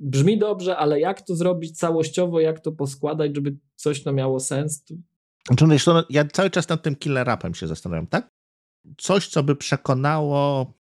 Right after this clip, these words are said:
Speaker 2: nie wiem, może nie tyle co nas, ale nasze matki nawet, tak? No bo, że wracamy do tego, do tego systemu, y, systemu tak iPhone'a, tak? No,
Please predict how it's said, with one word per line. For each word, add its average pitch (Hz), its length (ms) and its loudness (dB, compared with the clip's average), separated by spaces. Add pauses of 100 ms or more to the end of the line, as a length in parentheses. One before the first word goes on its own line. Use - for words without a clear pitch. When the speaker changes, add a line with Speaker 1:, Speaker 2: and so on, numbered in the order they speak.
(680)
Speaker 2:
nie 117 180 0
wiem, 76 220 -2
może 113 280 0
nie 131 140 0
tyle 135 260 0
co 120 160 -2
nas, 131 500 0 (680)
ale 120 380 2
nasze 127 320 2
matki 123 400 0
nawet, 82 400 -2
tak? 143 180 -2
No 156 160 2
bo, 160 180 0 (320)
że 156 140 4
wracamy 151 520 2
do 131 120 0
tego, 139 300 0 (260)
do 135 100 2
tego 151 220 4
systemu, 135 680 0 (240)
y, 123 40 0
systemu 143 340 0
tak 143 120 -2
iPhone'a, 123 380 0
tak? 160 240 -4
No, 170 160 -2